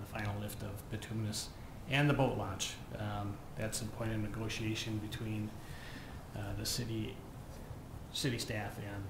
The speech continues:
uh, the Met Council to try to get the boat launch restored and open back up with this project.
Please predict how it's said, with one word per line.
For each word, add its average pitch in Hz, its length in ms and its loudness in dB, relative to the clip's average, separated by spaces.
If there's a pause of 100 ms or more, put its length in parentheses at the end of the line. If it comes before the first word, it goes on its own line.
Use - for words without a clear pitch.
(120)
uh, - 20 -6 (280)
the 110 60 0
Met 107 160 -2
Council 110 520 -2 (240)
to 107 80 -2
try 107 180 0
to 104 80 0
get 107 140 -2
the - 60 -8
boat 110 260 0
launch 104 260 -2
restored 107 380 0
and 101 160 0
open 110 240 0
back 104 280 0
up 131 260 6
with 120 140 0
this 110 140 2
project. 107 500 0